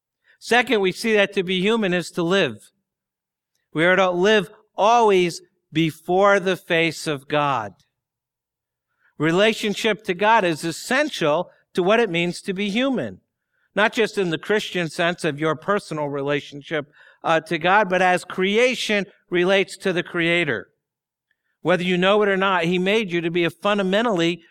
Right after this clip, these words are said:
related to God person. And human life plays out on God's stage before his eyes. Even our thoughts, motives, desires, emotions are all before his eyes. First Chronicles twenty-eight,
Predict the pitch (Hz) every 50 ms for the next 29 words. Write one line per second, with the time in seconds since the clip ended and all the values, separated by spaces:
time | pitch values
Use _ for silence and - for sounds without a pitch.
0 | _ _ _ - 151 165 170 185 220 226 240 226 208 190 196 - - 208 170 139
1 | 165 170 175 185 185 165 160 160 170 170 - _ _ _ _ - - 220 214 202
2 | - - 165 131 113 95 87 - _ _ _ _ _ _ _ _ _ _ _ _
3 | _ _ _ _ _ _ _ _ _ - 151 156 175 208 233 226 220 196 190 196
4 | 202 208 - - - - 202 190 185 165 170 180 185 190 185 180 175 165 151 160
5 | 180 196 233 262 254 202 - - - 147 147 160 170 - - - 196 180 - 202
6 | 202 196 190 214 220 202 165 170 139 123 113 104 101 98 - - - _ _ _
7 | _ _ _ - 208 220 202 202 196 190 185 180 170 - 220 220 220 196 160 -
8 | - 165 185 208 226 226 190 160 135 - _ - 151 147 190 202 220 220 208 175
9 | 147 139 127 - - _ _ _ - - 175 170 185 226 262 247 - - 185 160
10 | 147 139 170 170 185 196 202 214 254 269 - 226 - - 214 214 208 208 196 208
11 | 196 180 202 214 208 185 151 135 - - - _ _ _ - 214 208 - - -
12 | - 202 196 202 208 202 - 190 180 - - - - 196 190 190 190 190 196 196
13 | 185 170 -